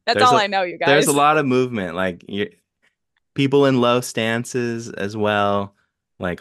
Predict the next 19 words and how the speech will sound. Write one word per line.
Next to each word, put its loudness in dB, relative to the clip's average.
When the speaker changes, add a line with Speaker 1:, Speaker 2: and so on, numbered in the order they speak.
Speaker 2:
arms -4
flailing, -4
people -10
diving -4
on -6
the -12
floor -4
if -14
they're -8
really -4
about -8
it. -12
Speaker 1:
I've -6
seen -8
the -4
ones -6
where -2
they, -4
like, -8